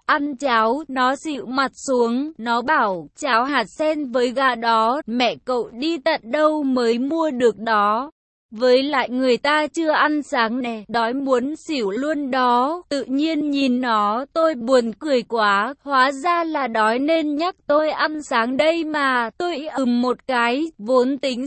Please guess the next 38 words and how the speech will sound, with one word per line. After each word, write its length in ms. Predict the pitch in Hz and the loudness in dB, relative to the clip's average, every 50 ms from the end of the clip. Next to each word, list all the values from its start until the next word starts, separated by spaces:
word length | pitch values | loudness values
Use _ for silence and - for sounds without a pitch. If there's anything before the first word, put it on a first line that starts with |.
| 269 - | -6 -4
xuống 260 | 320 277 254 269 285 | -4 -4 -2 -4 -4
nhà 360 | 311 330 330 311 294 277 254 | -2 -2 -2 0 0 0 0
ăn. 500 | 240 - - 233 277 302 294 302 302 285 269 _ _ _ _ _ _ _ - | -2 0 2 2 2 2 0 -2 -4 -6 -10 _ _ _ _ _ _ _ -8
Nhưng 400 | 285 294 320 339 339 330 330 311 | -4 -2 0 0 0 0 0 -2
nghĩ 220 | 294 277 277 285 240 | -2 -4 -6 -6 -4
thế 220 | 294 285 254 240 | 0 2 2 2
nào 300 | 262 285 320 320 285 247 214 - | 2 2 2 2 2 2 0 0
tôi 220 | - 294 294 285 254 | 2 4 4 4 2
bảo, 500 | 240 277 330 320 277 226 202 180 151 - - | 2 0 0 2 2 0 -2 -4 -8 -10 -8
"Vậy 300 | 220 277 285 262 196 - _ - | -2 -2 -2 -2 -2 -6 _ 0
cậu 180 | 247 254 220 208 - - | 0 0 0 0 -4 -2
xuống 180 | 285 262 254 277 | 0 0 0 0
hâm 320 | 302 311 311 302 277 285 | -2 -4 -4 -4 -2 0
nóng 320 | 269 247 226 220 233 254 | 0 2 0 0 0 -4
rồi 300 | 262 254 269 311 277 269 | -4 -2 0 2 2 2
mang 280 | 233 254 277 320 339 330 | 2 0 0 -2 -2 -2
hai 300 | 311 311 320 339 339 339 | -4 -4 -4 -2 -4 -4
cái 300 | - - 269 240 226 247 | -4 -2 -2 -2 0 -2
bát 360 | 254 254 339 381 392 _ - | 0 0 0 0 0 _ -6
lên 340 | 320 339 330 339 330 320 277 | 0 2 2 2 2 2 2
đây 200 | 302 320 330 330 | 2 2 2 2
ăn 240 | - - 285 311 320 | 0 0 0 0 0
luôn 380 | 320 320 330 330 320 302 302 | -2 -2 -2 0 0 0 -2
nhé." 480 | 294 285 262 247 233 233 233 247 294 320 - - | 0 0 0 0 2 0 0 0 -2 -6 -6 -4
Tôi 240 | 330 330 330 320 - - | -2 -2 -2 -2 -6 -6
cứ 180 | 277 269 254 254 | -4 -4 -2 -2
nghĩ, 560 | 262 262 269 269 247 262 302 330 359 370 359 - | 0 -2 -2 -2 -2 -2 -2 -2 -2 -4 -8 -10
nó 220 | 302 294 285 285 294 - | -6 -4 -4 -4 -4 -2
sẽ 160 | 285 262 185 220 | -2 -2 -2 -2
dựng 360 | 202 185 214 226 - - 214 | -4 -4 -6 -6 -6 -4 -6
ngược 260 | 226 226 226 202 - | -4 -4 -4 -4 -4
lên, 520 | 233 254 262 269 277 294 277 277 277 269 262 - | -4 -4 0 2 2 2 2 0 -2 -2 -6 -10
rồi 320 | 208 214 214 285 277 269 220 _ | -12 -6 0 2 2 2 2 _
kiểu 220 | - 285 254 208 190 | -6 -4 -2 -2 -2
gì 360 | 175 170 208 233 226 214 214 202 - | -4 -6 -6 -6 -6 -6 -6 -6 -2
tôi 240 | - 302 320 320 247 - | -2 0 0 -2 -4 -6
chả 240 | - 330 269 233 | -4 -2 -2 -2
phải 280 | 294 - 277 254 214 196 | -2 0 0 0 0 -2